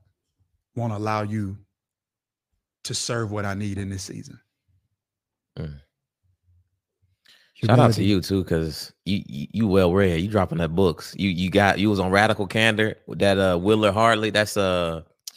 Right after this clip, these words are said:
Speaker 1: His Knees, Her
Speaker 2: His
Speaker 1: Needs.
Speaker 2: Knees, Her Needs, which we
Speaker 3: Yeah.
Speaker 2: recommend.
Speaker 3: No,
Speaker 2: That's a tremendous
Speaker 3: absolutely.
Speaker 2: book.
Speaker 3: Did a
Speaker 1: Yeah.
Speaker 3: whole episode on that joint.
Speaker 2: Yeah.
Speaker 3: Amazing book.
Speaker 1: Yeah.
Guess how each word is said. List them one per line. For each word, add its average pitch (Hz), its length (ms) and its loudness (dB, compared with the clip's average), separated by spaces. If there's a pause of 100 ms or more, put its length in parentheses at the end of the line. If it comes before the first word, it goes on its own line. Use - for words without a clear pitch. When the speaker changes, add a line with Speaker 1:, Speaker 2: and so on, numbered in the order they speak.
(120)
Speaker 1:
His 120 200 -10
Knees, 120 240 -6
Her 120 140 -6
Speaker 2:
His 117 100 -4
Speaker 1:
Needs. 117 140 0
Speaker 2:
Knees, 113 200 -2
Her 113 140 0
Needs, 104 240 -4
which 113 140 0
we 110 80 2
Speaker 3:
Yeah. 104 60 0
Speaker 2:
recommend. 98 720 -2
Speaker 3:
No, 92 80 -2
Speaker 2:
That's 98 120 0
a 92 120 0
tremendous 98 360 -2
Speaker 3:
absolutely. 95 60 -6
Speaker 2:
book. 85 300 -4
Speaker 3:
Did 120 120 -4
a 113 40 -2
Speaker 1:
Yeah. 107 40 -4
Speaker 3:
whole 110 220 -4
episode 107 360 -8
on 95 80 -8
that 95 120 -8
joint. 92 200 -6
Speaker 2:
Yeah. 92 500 -2 (120)
Speaker 3:
Amazing 107 480 -2
book. 95 220 -8 (220)
Speaker 1:
Yeah. 101 140 -18